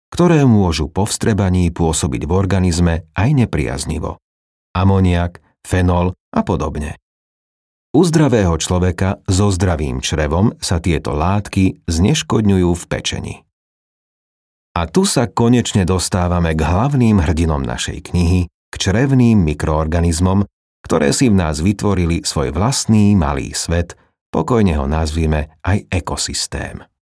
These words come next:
Tento je ukrytý v našich črevách,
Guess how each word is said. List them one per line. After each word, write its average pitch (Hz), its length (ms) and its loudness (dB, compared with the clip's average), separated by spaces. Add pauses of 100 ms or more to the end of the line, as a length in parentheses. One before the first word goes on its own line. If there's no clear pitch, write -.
(1300)
Tento 170 340 2
je 107 80 2
ukrytý 98 800 2
v 78 160 -4
našich 95 480 -2
črevách, 73 720 -2